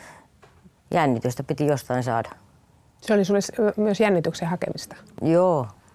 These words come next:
Speaker 2: Niin, se
Speaker 1: En-, siis en-, enemmän sitä.
Speaker 2: Niin, koska tota, ää, s-, sä olit viisitoista tosiaan, juuri täyttänyt viisitoista, kun sä jouduit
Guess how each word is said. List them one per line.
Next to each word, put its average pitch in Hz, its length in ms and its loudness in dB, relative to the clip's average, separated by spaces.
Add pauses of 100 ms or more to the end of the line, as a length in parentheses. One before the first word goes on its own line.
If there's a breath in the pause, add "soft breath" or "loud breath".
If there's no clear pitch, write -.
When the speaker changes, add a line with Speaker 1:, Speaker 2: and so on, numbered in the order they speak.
(240 soft breath)
Speaker 2:
Niin, 269 180 4
se - 80 2
Speaker 1:
En-, - 180 -2
siis 160 200 -2
en-, 185 140 4
enemmän 151 460 2
sitä. 151 240 -2 (280)
Speaker 2:
Niin, 220 360 4
koska 226 240 2
tota, 214 520 4
ää, 208 320 4 (300)
s-, - 180 -8 (160)
sä 269 180 4
olit 240 260 4
viisitoista 247 520 4
tosiaan, 190 420 2 (200)
juuri 269 180 4
täyttänyt 202 400 2
viisitoista, 196 560 2
kun 180 100 -2
sä 185 100 4
jouduit 175 400 4